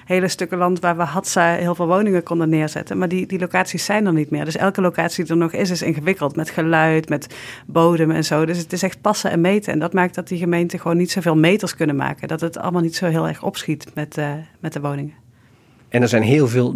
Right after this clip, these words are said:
Speaker 2: disputen of, eh, geschillen over waar gebouwd kan of moet worden.
Speaker 1: Ja.
Speaker 2: Je loopt tegen milieuregels aan,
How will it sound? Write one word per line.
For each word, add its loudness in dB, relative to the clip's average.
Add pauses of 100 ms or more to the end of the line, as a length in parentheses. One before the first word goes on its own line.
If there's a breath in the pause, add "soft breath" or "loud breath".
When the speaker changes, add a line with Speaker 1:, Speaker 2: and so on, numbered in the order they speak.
Speaker 2:
disputen 0
of, -4
eh, -6
geschillen 0
over 0
waar 2
gebouwd -2 (220)
kan 2
of -6
moet 0
worden. 0
Speaker 1:
Ja. -4 (380 soft breath)
Speaker 2:
Je 2
loopt 4
tegen 0
milieuregels 2
aan, -6